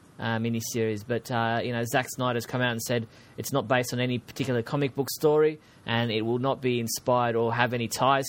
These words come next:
to any previous Superman movie. Um, so, you know, it's good that it's its own thing,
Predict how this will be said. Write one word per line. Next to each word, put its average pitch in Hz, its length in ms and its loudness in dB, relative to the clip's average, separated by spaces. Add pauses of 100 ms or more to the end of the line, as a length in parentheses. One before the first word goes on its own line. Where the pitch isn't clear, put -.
(120)
to 110 280 -2 (280)
any 120 160 0
previous 117 440 0
Superman 117 540 -2
movie. 117 380 0 (360)
Um, 113 460 0
so, 123 520 0
you 139 100 -4
know, 131 160 2
it's 139 280 0
good 160 240 2
that 139 120 4
it's 127 140 -6
its 127 120 -2
own 135 200 2
thing, 170 380 -2